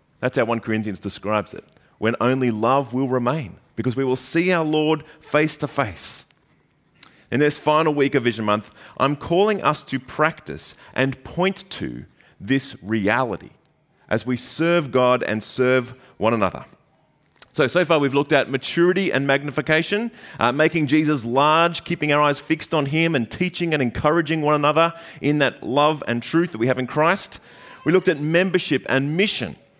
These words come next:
uh, a community dependent on God and on each other,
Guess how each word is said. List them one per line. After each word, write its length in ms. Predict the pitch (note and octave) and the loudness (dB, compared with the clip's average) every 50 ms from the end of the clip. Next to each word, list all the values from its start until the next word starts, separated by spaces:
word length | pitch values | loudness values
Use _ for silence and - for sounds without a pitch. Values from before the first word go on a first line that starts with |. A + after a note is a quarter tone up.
| - _ _ _ _ - - | -20 _ _ _ _ -4 0
uh, 140 | - B2 - | 0 0 0
a 40 | C#3 | 0
community 540 | - - - D3 D#3+ F#3 F#3+ F3+ D3 D3+ C#3 | -4 -4 -4 -2 0 0 0 0 0 -2 -2
dependent 640 | - C#3 - - - - F3 F#3+ G3 F#3+ F#3+ - - | -2 -6 -6 -6 -4 -2 0 0 0 0 -2 -4 -2
on 160 | D3 D3+ C3+ | -4 -4 -2
God 500 | A2 B2+ B2+ C3+ C3+ C3 A2 F#2 F2 D#2 - | 0 2 2 4 4 4 4 2 0 0 -2
and 200 | A#2+ B2+ C#3 B2+ - | 0 0 0 -2 -2
on 240 | - C#3 D3 D3 - - | -2 -2 -2 -2 -2 0
each 240 | - C#3 C3+ - - - | 0 -2 0 -2 -2 0
other, 360 | B2 C3+ B2 A2+ F2+ D#2 D2 | 2 2 4 2 2 2 -4